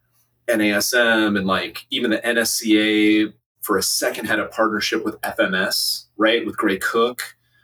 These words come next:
right? And he actually comes after Gary Gray too. So but, like, within that ten-year period, which was, like, the nineties, early two thousands,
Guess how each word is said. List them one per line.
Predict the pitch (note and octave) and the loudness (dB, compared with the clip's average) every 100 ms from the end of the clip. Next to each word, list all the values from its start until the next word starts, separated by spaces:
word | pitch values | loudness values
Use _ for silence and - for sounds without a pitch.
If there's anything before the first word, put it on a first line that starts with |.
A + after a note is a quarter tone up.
| _ | _
right? | - A#2 D#3+ | 0 2 2
And | - | -2
he | - D#3 | 2 4
actually | A#2+ - G#2 | 4 0 -4
comes | G#2 A2 | -2 2
after | G2+ G2 G2+ | 2 2 -2
Gary | G2 F#2+ F#2+ | 0 2 0
Gray | F#2+ G2 G2 | 0 0 0
too. | F#2+ - A#2+ A2 G#2 | -2 -4 2 4 4
So | A#2 A2+ A2 _ _ _ - | 2 2 2 _ _ _ -2
but, | C3 | 2
like, | C3 | 2
within | B2+ D#3 D3+ | 4 4 6
that | A#2+ - | 4 0
ten-year | - A#2 A2 G#2 - | -4 0 2 2 2
period, | D#3 C#3+ F#2+ G#2 A2 - _ _ - | 2 4 4 2 0 -8 _ _ -4
which | G#2 - | -4 -2
was, | G#2 | -2
like, | G#2+ - | -2 -2
the | F#2+ | -2
nineties, | F#2+ G2 G#2 G#2+ A2+ A#2+ - - - | -2 -2 -2 -2 -2 -4 -6 -10 -4
early | A2 G#2+ | 0 0
two | G#2 - | 0 -6
thousands, | G2+ - C3+ - - - | -2 0 0 -2 -8 -10